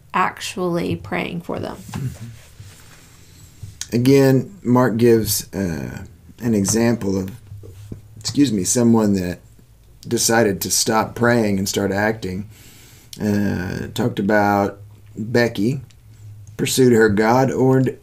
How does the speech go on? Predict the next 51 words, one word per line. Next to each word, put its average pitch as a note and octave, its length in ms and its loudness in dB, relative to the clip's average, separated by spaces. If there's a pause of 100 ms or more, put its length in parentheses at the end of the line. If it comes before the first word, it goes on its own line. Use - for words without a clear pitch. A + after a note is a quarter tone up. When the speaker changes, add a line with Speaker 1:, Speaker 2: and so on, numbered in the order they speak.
Speaker 2:
God-ordained C3+ 800 4
passion A2+ 500 -2
halfway A#2 480 0
around A2 380 2
the G#2+ 80 0
world F2+ 480 -2
to E2+ 120 0
a D2+ 40 -2
little A2+ 260 4
village G#2 460 0
in F2 140 -6
India. G#2 640 -2 (280)
Why? G#2+ 480 -4 (640)
Because A#2 360 2
she A2 220 0
couldn't C#3 460 2
just B2 340 2
pray C3+ 460 4
about G#2+ 300 0
the A2 120 2
injustice G#2 640 2
she A#2 220 -2
had F#2 200 -2
witnessed. F2+ 420 0
She A#2 220 0
had G#2 340 -4
to G2 60 0
do F#2 180 0
something E2+ 380 -6
about D#2+ 340 -8
it. G1+ 120 -16 (680)
And B2 100 2
it B2+ 120 2
talks B2 240 2
about A2+ 200 4
her A2 140 4
story, G2+ 440 4
and G2+ 100 2
her A2+ 140 2
parents G2+ 540 -2
were D#2 60 -4
like, D2+ 180 -8
"Oh, E3 260 2
don't D3 200 2
go, C#3+ 320 2
don't C3 220 -2
go, C3 380 0
don't, G#2+ 220 -2
you A2 80 -4
know, G2+ 80 -4
it's, - 260 -10